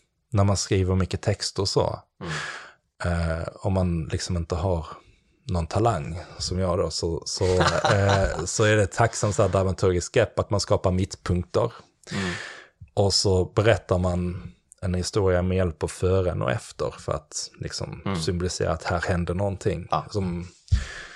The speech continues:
Speaker 2: Klassiskt, ja.
Speaker 1: Ja, precis. Som, eh, liksom rocklegenderna. Ja, men Dylan pluggar in
Speaker 2: Mm.
Speaker 1: elgitarren, liksom. Det var en akustisk före och sen blir han något annat
Speaker 2: Mm,
Speaker 1: efter, så
Speaker 2: mm,
Speaker 1: här.
Speaker 2: mm.
Speaker 1: Och, och där kommer det finnas en sån mittpunkt här,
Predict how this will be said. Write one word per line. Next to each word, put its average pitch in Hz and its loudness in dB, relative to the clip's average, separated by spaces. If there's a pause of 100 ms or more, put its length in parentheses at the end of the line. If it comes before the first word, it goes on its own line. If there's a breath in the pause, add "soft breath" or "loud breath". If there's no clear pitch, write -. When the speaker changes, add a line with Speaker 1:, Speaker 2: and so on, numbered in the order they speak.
(140 loud breath)
Speaker 2:
Klassiskt, 90 -2
ja. 90 -2
Speaker 1:
Ja, 127 4
precis. 107 -4
Som, 98 -2
eh, 101 2 (260)
liksom 101 -2
rocklegenderna. 90 2
Ja, 104 4
men 95 2
Dylan 90 2
pluggar 92 0
in 85 -6 (400)
Speaker 2:
Mm. 87 0
Speaker 1:
elgitarren, - 0
liksom. - -6
Det 98 0
var 95 4
en 85 0 (260)
akustisk - -4
före 85 0
och 85 -2
sen 80 -4 (100)
blir 87 -2
han 82 0
något 71 -4
annat 76 -4
Speaker 2:
Mm, - -4
Speaker 1:
efter, 104 -4
så - -6
Speaker 2:
mm, 95 0
Speaker 1:
här. 90 0
Speaker 2:
mm. 92 -6
Speaker 1:
Och, 90 -2
och 85 -4 (1120 loud breath)
där 123 6
kommer 104 2
det 156 2
finnas 87 -2
en 87 -2
sån 90 -2
mittpunkt 110 -6
här, - 0